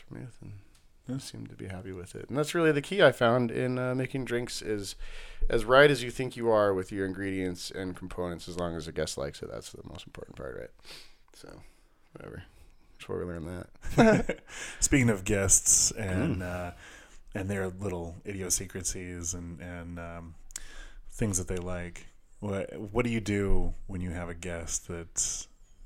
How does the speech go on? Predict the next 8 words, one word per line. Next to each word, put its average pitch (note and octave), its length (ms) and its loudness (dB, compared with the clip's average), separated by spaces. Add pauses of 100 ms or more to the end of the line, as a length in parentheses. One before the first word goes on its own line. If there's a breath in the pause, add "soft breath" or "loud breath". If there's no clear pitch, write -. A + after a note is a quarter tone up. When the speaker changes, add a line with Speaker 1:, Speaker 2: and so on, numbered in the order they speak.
(380)
Speaker 2:
just - 240 -6 (220)
bugging E2 420 6
the D#2 120 -10 (140)
absolute E2+ 540 -8
crap E2 320 -10
out E2 140 -8
of E2+ 100 -12
you? E2+ 200 -10